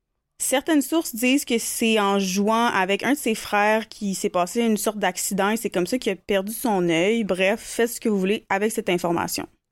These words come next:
Si ce n'était pas déjà clair, Viola bat Henry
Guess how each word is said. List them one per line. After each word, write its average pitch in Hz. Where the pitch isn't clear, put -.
Si -
ce 240
n'était 190
pas 240
déjà 196
clair, 202
Viola 196
bat 208
Henry 196